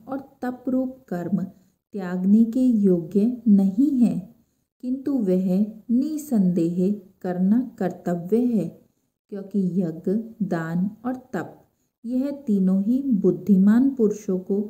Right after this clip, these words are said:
पवित्र करने वाले हैं। इसीलिए हे पार्थ, यह यज्ञ,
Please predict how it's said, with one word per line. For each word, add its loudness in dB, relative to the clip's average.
पवित्र -6
करने 2
वाले 0
हैं। -4
इसीलिए -2
हे 0
पार्थ, -6
यह 0
यज्ञ, -2